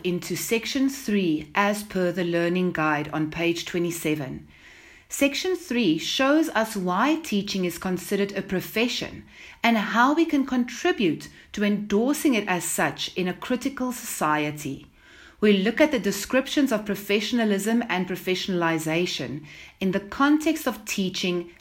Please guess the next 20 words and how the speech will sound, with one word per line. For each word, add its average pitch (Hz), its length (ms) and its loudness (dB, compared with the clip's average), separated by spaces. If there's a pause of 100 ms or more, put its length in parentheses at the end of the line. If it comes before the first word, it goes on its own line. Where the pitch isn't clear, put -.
(100)
and 170 260 2
South 175 260 2
Africa. 151 640 -4 (840)
We 196 160 6
are 196 240 4
also 277 420 4
reminded 190 840 2 (320)
that 175 200 2
being 220 220 4
professional 240 720 2
means 170 400 2
being 190 480 2
accountable. 165 800 0 (1500)
We 320 100 6
then 381 260 4
move 240 220 4
along 190 320 4
to 220 100 -4
section 208 480 -2
five 180 540 0